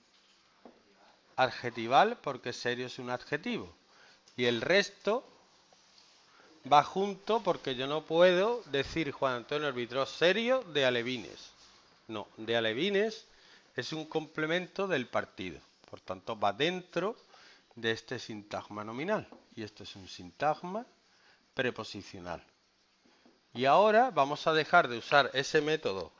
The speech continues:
tan feo que habéis aprendido y lo vamos a hacer al revés. Vamos a escribir las funciones y vamos a buscar una por una, si está o no está.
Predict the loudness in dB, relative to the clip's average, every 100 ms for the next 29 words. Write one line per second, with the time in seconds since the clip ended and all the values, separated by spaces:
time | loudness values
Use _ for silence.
0 | _ 0 0 -2 2 4 4 0 -8 _
1 | -20 _ _ -20 -20 _ _ 2 4 4
2 | 2 0 0 -2 0 2 4 2 0 -2
3 | -2 -2 -4 -6 -2 0 2 2 2 -2
4 | -4 -6 -12 -20 _ _ _ _ _ _
5 | _ _ -20 -20 _ _ _ _ _ -4
6 | -4 -2 -4 -6 -8 -6 -2 -2 -2 -4
7 | -12 -14 -4 0 0 -2 -6 -12 -20 _
8 | _ _ _ _ _ _ _ -20 _ _
9 | _ _ -20 _ _ _ _ -12 -12 -12
10 | 0 2 4 2 -2 -4 -6 4 4 4
11 | -4 -4 0 0 0 -4 -6 -12 -14 -6
12 | -6 -6 4 4 4 -2 -6 -6 -10 _
13 | -20